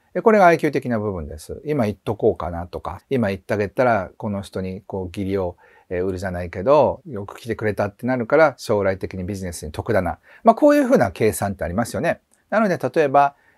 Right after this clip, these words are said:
えー、新規開店は五十パーセントオフ。これはアイキュー的な感じなんです。まあ、そうやって来てくださる。えー、これはまあ、単なる数字の話なので、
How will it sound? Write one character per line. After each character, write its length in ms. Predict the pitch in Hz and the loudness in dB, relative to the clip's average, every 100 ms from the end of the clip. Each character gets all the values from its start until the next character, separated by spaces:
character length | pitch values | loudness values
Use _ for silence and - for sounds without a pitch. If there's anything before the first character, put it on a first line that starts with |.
| - | -6
え 60 | |
ー、 20 | 117 | -4
新 220 | - 120 | -2 -4
規 120 | - | -2
開 220 | - 104 | -2 -2
店 160 | 101 104 | -2 -4
は 80 | 98 | -4
五 120 | 90 | -8
十 120 | 92 | -8
パ 140 | - | -6
ー 60 | 90 | -6
セ 100 | 101 | -6
ン 80 | 85 | -8
ト 80 | 87 | -8
オ 40 | |
フ。 200 | 80 - | -10 -8
こ 100 | - | 2
れ 60 | 269 | 4
は 220 | 226 - | 4 6
ア 80 | 131 | 4
イ 80 | 120 | 2
キ 100 | 127 | -2
ュ 60 | |
ー 20 | |
的 200 | 104 110 | -4 -6
な 100 | 98 | -8
感 180 | 90 90 | -8 -10
じ 80 | 80 | -10
な 80 | 76 | -12
ん 80 | - | -16
で 80 | |
す。 160 | - - - | -20 -14 -8
ま 80 | |
あ、 20 | 120 | 0
そ 140 | 180 | 2
う 20 | |
や 60 | 156 | 2
っ 40 | |
て 120 | 135 131 | 0 -6
来 80 | |
て 100 | - | -4
く 100 | - | -6
だ 100 | 78 | -6
さ 120 | 139 - | -8 -12
る。 120 | - _ _ _ | -16 _ _ _
え 80 | - | 0
ー、 20 | |
こ 120 | 190 | 4
れ 40 | 196 | 4
は 60 | |
ま 140 | 170 92 | 4 0
あ、 60 | - | -4
単 140 | 123 | -6
な 80 | 98 | -6
る 80 | 87 | -8
数 200 | - 101 | -4 -4
字 100 | 95 | -4
の 60 | 92 | -4
話 340 | 117 113 117 | -4 -2 -4
な 80 | 87 | -6
の 120 | 87 | -4
で、 240 | 120 135 | -2 -2